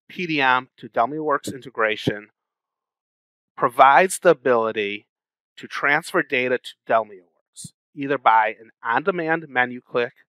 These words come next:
or automated through a workflow transition. We can transfer file data, whether it be a derived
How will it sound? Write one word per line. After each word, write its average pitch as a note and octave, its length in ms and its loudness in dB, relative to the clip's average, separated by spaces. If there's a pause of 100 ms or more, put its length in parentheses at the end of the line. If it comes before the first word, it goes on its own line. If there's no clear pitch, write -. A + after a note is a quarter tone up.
(220)
or A2+ 160 -4 (100)
automated B2+ 540 2
through A2 200 -14
a G#2 60 -14
workflow G#2+ 500 -8
transition. F#2+ 680 -16 (840)
We A#2 100 -10
can A2+ 140 -14
transfer - 420 -6
file C3 460 0
data, G#2 520 -2 (280)
whether A#2 300 -4
it G#2+ 120 -8
be A2+ 120 -12
a G2+ 80 -8
derived A2+ 600 2